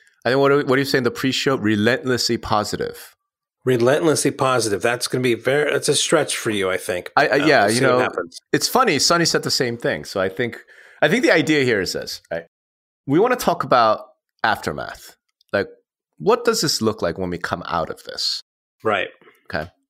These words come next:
Speaker 1: And I'm going to try and position this as, let's talk about the best case scenario. You know, because if we start talking about the worst case scenario, we can get dark really fast.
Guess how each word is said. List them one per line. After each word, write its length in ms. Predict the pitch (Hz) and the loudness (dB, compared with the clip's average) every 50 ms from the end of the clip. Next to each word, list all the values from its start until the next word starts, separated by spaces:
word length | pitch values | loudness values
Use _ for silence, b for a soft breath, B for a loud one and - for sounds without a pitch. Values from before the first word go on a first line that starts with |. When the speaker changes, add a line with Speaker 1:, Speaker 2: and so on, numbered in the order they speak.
| _ - | _ -2
Speaker 1:
And 100 | 120 113 | 0 2
I'm 120 | 117 139 160 | 2 2 2
going 160 | 196 202 180 - | 2 2 2 0
to 80 | - 139 | -4 -8
try 300 | - - 151 135 127 123 | -6 -2 0 0 2 0
and 160 | 120 110 107 - _ - | 0 -4 -6 -10 _ -16
position 580 | - - 104 92 110 107 107 - 110 95 90 | -14 -10 -4 -2 0 0 0 0 -2 -2 -2
this 240 | 87 90 85 85 - - - | -2 -2 -2 -4 -6 -6 -4
as, 340 | 85 80 78 80 80 - - - _ _ - | -2 -2 -2 -2 -4 -6 -10 -14 _ _ -4
let's 160 | 120 - - | -4 -2 -2
talk 160 | - - - | -2 -2 -2
about 160 | 208 185 - | -2 -4 -4
the 80 | - 117 | -4 -6
best 400 | - - - 98 90 - - - | -4 -2 -2 -2 -2 -2 -4 -6
case 240 | - 80 73 - - | -6 -6 -6 -6 -8
scenario. 340 | - - - 52 52 - - - _ _ _ _ _ _ _ _ _ _ _ _ _ _ _ _ _ _ _ _ _ _ _ _ _ _ | -8 -10 -12 -14 -14 -16 -18 -20 _ _ _ _ _ _ _ _ _ _ _ _ _ _ _ _ _ _ _ _ _ _ _ _ _ _
You 80 | - 82 | -10 -10
know, 40 | 87 | -8
because 340 | 87 117 - 123 113 - 110 | -6 -4 -2 -2 0 0 0
if 120 | 98 - | 0 0
we 80 | 156 151 | 0 2
start 240 | - - - - | 2 2 2 2
talking 140 | - 160 143 | 2 0 0
about 180 | 127 120 101 85 | 0 0 0 0
the 60 | 98 | -2
worst 300 | 82 98 113 120 - - | 0 2 2 2 2 0
case 220 | - 104 92 - | -2 -2 -4 -4
scenario, 260 | - 95 85 80 80 80 | -4 -4 -4 -4 -4 -4
we 60 | - | -4
can 100 | 110 98 | -4 -4
get 220 | - 85 - - | -4 -4 -4 -2
dark 260 | - 87 76 - - | -2 -2 -2 -4 -6
really 220 | 85 87 82 76 78 | -6 -6 -4 -6 -6
fast. 520 | - - 73 53 - - - - - - | -6 -6 -6 -6 -4 -4 -4 -4 -4 -6